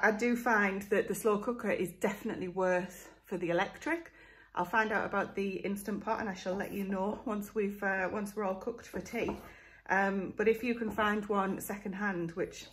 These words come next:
fair enough, at the moment might not be an option. I'm told, um, air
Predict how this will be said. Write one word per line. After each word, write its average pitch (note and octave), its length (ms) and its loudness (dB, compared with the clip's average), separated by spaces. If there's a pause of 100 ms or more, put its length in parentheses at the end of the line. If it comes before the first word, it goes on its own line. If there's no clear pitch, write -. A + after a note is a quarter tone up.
(300)
fair G3 180 -4
enough, F3 220 -6
at - 100 -6
the F3 60 -2
moment F#3 380 2
might F#3 220 -6
not - 160 -6
be D#3+ 120 -2
an G3 100 0
option. F#3 380 -4 (420)
I'm G#3 160 6
told, B3+ 600 4
um, F#3+ 600 2 (1500)
air B3 180 8